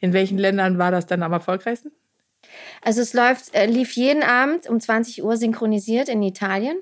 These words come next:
Speaker 2: Rai Uno.
Speaker 1: Ah.
Speaker 2: Ich war mal in Mailand, da, be-, da sind Leute ausgeflippt
Speaker 1: Echt? Du bist
Speaker 2: auf der
Speaker 1: da
Speaker 2: Straße.
Speaker 1: richtig ein,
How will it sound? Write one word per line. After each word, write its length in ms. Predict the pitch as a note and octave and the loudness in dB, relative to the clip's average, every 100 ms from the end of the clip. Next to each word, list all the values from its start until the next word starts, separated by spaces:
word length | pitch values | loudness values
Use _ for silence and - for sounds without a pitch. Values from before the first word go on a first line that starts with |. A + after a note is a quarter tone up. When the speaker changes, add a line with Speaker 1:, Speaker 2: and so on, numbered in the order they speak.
| - | -8
Speaker 2:
Rai 260 | G3+ G3 F#3 | -4 -2 -2
Uno. 380 | G#3 A#3+ D4 F4+ _ _ - | -2 -2 -4 -10 _ _ -10
Speaker 1:
Ah. 80 | - - E3+ - | -10 -10 -14 -10
Speaker 2:
Ich 140 | F#3+ | -2
war 80 | A3 | 0
mal 120 | G3+ | 2
in 80 | F#3 | 2
Mailand, 440 | F3+ G#3 F#3+ F#3 | 2 2 2 0
da, 80 | G3 | -2
be-, 360 | F#3+ F#3+ F3+ F3 | -4 -4 -4 -6
da 120 | F#3 | -6
sind 160 | F#3 F3+ | -6 -4
Leute 240 | F3 - | -4 -2
ausgeflippt 460 | G#3+ C#4+ B3 E4+ F#3+ | -2 0 -2 -2 -2
Speaker 1:
Echt? 140 | E3 | 0
Du 40 | |
bist 180 | A3+ D4+ | 0 0
Speaker 2:
auf 20 | - | 0
der 80 | C#4 | -2
Speaker 1:
da 40 | |
Speaker 2:
Straße. 160 | E4 E4 | 0 -4
Speaker 1:
richtig 240 | - D4+ | -4 -4
ein, 280 | C#4 C4 A3+ | -2 0 -2